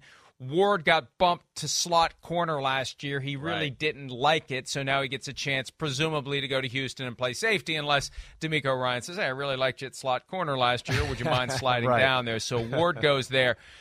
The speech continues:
Speaker 1: The one, the one that, that it was one of those that I hadn't thought of, but
Speaker 2: Yeah.
Speaker 1: it made me think of things you've said in the past about Kyle Shanahan and what he thinks of certain quarterbacks.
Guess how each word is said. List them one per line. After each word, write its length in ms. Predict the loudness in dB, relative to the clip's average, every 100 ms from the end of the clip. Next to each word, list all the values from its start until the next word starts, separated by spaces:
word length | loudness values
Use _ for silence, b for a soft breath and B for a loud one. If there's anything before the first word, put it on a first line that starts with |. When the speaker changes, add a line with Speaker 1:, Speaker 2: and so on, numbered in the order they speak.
| B
Speaker 1:
The 100 | 2
one, 280 | 6 6 6
the 120 | 2
one 260 | 4 4 6
that, 200 | 4 2 -2 -2
that 220 | 0 0 _ _
it 80 | -6
was 180 | -4 -2
one 160 | -2 0
of 60 |
those 260 | 2 2 2
that 220 | 2 0 0
I 80 | 2
hadn't 280 | 2 2 -2
thought 340 | 0 2 2
of, 260 | 2 0 -2
but 140 | 0
Speaker 2:
Yeah. 140 | 0
Speaker 1:
it 20 | 0
made 180 | -2
me 140 | -4 -8
think 260 | -6 -8
of 80 | -8
things 300 | -8 -8 -8
you've 160 | -8 -6
said 240 | -4 -4
in 80 | -4
the 80 | -8
past 480 | 0 2 2 0 -2
about 240 | -2 -2
Kyle 260 | -2 0 0
Shanahan 720 | -2 -4 -2 -2 -2 -2 -2
and 140 | -4
what 100 | -4
he 120 | -4
thinks 280 | -4 -8 -10
of 100 | -10
certain 280 | -8 -8 -10
quarterbacks. 760 | -10 -6 -4 -2 -2 -2 -10